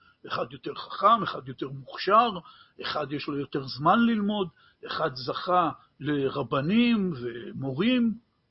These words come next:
כאלה ואחרים. אבל כל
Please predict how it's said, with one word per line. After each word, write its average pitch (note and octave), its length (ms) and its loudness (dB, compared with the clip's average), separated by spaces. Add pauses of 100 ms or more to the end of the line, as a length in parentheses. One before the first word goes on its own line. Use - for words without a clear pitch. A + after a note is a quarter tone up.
כאלה E3+ 400 2
ואחרים. D3+ 540 -2 (2500)
אבל F3 180 -2 (160)
כל C#4+ 260 -2